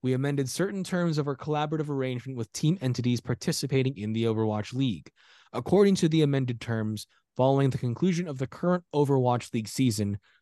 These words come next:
the teams will vote on an updated operating agreement. If the teams do not vote to continue under an operate-, updated operating agreement, a termination fee of six million will be payable to each participating team entity. Total fee,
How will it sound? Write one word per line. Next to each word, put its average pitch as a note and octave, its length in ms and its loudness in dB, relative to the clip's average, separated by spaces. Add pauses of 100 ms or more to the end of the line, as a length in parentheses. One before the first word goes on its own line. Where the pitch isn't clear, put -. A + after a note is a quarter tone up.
(200)
the - 60 -10
teams D#3 480 2
will B2 280 2
vote C#3+ 340 2 (120)
on B2 160 0
an A#2 160 0
updated E3+ 520 -2
operating B2+ 500 0
agreement. G#2 580 -6
If F#2+ 140 -10
the G#2+ 80 -4
teams A2 400 0
do A2+ 140 0
not G#2+ 220 2
vote A2 260 0
to A2 80 -4
continue E3 520 4
under C3 280 0
an A#2 120 -2
operate-, B2 440 -4 (180)
updated D3 380 0
operating C3 400 -2
agreement, B2+ 400 -2 (340)
a C3+ 60 -8
termination G#3 580 0
fee E3 220 -2
of B2+ 100 -4
six - 320 -6
million D3 400 0
will B2+ 120 0
be B2+ 120 -2
payable B2+ 480 -2
to - 140 -12 (100)
each D3 240 -6
participating B2 720 -2
team G#2+ 260 -4
entity. G2+ 400 -2 (460)
Total G3 260 6
fee, A#2+ 420 2